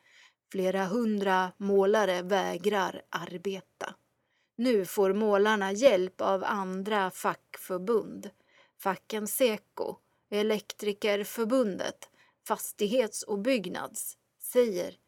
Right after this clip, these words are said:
att de ska strejka för att hjälpa målarna att få som de vill. De ska börja strejka i slutet av april. Åtta sidor T T. Snowboardåkare dog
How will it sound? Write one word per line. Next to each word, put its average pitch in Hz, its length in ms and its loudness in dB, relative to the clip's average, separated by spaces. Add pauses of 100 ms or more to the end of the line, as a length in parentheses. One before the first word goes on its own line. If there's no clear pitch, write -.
att - 220 -10
de 233 260 2
ska - 240 -8
strejka 190 640 -2
för 185 220 0
att 180 180 -4
hjälpa 208 600 0
målarna 190 580 -2 (300)
att - 180 -12
få 208 320 -2
som 208 360 -4
de 170 240 -10
vill. 202 380 -6 (720)
De 226 280 2
ska 196 240 -8
börja 185 340 0
strejka 208 840 0
i 185 160 -6
slutet 190 800 10
av 180 260 -6
april. 214 600 -2 (920)
Åtta 185 320 -14
sidor 196 680 -10 (200)
T 170 160 -18 (180)
T. 233 160 -14 (1600)
Snowboardåkare 196 1160 -2
dog 196 560 -6